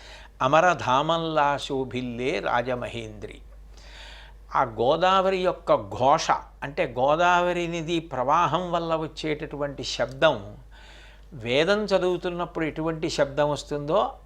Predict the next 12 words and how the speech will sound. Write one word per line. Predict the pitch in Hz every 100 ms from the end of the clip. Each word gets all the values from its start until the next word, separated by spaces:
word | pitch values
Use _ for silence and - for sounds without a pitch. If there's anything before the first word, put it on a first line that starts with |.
| 123
అటువంటి | 127 165 151 143
శబ్దం | 139 - 139 139 185
వస్తుందట. | 143 - 139 110 - - - - - - - - - - - -
అసలు | 143 196
ఆరుద్ర | 170 131 147 208 208 233
గారు | 233 226 196 170 190
ఇలా | 196 151 165
ఎత్తుగడ | 180 143 131 - - 233 247
తీసుకురావడమే | 240 180 185 233 208 196 190 190 185 208 262 202 131 - - - - - -
చాలా | 120 151 180
గొప్ప | 165 139 135 - - 196
విషయం. | 165 - 156